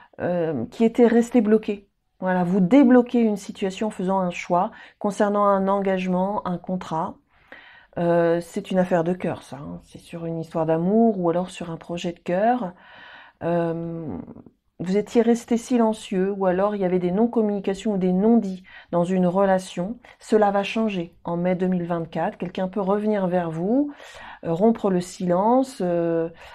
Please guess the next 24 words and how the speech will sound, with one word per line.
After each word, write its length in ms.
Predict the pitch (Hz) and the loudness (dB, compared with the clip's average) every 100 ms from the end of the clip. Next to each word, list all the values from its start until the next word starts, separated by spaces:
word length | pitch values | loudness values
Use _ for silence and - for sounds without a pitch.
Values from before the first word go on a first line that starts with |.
| - | -12
voilà, 200 | 185 180 | -2 2
il 80 | 180 | 4
y 60 | 185 | 2
a 40 | |
du 140 | 175 190 | 2 4
mouvement 640 | 220 269 240 180 175 - | 6 6 6 2 2 -4
concernant 540 | - 202 - 196 180 180 | -8 -8 -4 -2 0 -2
ça, 220 | 180 202 | -2 -2
peut-être 300 | 214 185 180 | -2 -6 -2
même 140 | 180 | -2
un 80 | 175 | -2
voyage, 440 | 165 208 208 190 185 | -2 0 2 2 0
un 80 | |
déplacement 720 | 170 175 170 170 - 180 226 254 - - _ | -2 -4 -4 -6 -2 0 0 -4 -16 -20 _
pour 300 | - 214 220 | -4 0 0
voir 340 | 180 185 202 185 | 2 4 4 4
une 160 | 180 | 0
personne, 480 | 180 175 - 214 226 | -2 -4 -2 0 0
pour 160 | 220 170 | 0 -8
discuter 400 | 170 - - 175 | -8 -10 -2 0
avec 220 | 165 165 | 0 -4
une 160 | 170 | -6
personne, 520 | 165 180 - 214 220 214 | -4 -6 -4 -2 0 -2
communiquer. 920 | - 190 175 170 180 185 220 226 | -4 -6 -4 -6 -6 0 2 2